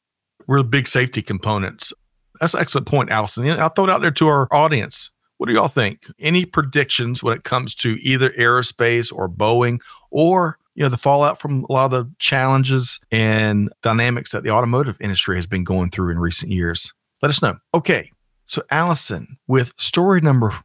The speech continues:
three. Now, this is gonna test at least the bounds of <laughs> my, my knowledge and expertise here, but I wanna share this 'cause we're talking space.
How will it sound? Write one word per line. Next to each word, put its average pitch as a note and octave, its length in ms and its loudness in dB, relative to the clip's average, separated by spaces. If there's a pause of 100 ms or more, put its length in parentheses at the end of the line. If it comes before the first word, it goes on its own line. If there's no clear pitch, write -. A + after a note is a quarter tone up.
(280)
three. A#2 320 0 (180)
Now, G#2 80 -2
this F3 220 2
is F#3 80 -2
gonna C#3+ 380 2
test D#3+ 520 0
at B2 120 2
least C3 280 -2
the A2+ 80 -4
bounds B2 560 0
of G#2 220 -2
<laughs> - 0 -
my, A2+ 180 -2 (600)
my B2+ 220 2
knowledge B2+ 500 2
and A#2+ 140 -8
expertise A#2 760 -2
here, - 320 -4 (160)
but B2 240 2
I - 60 -2
wanna F#3 180 2
share C3 300 2
this G2 360 -2 (380)
'cause A2+ 140 -8
we're A2+ 120 -2
talking - 440 -4
space. - 840 0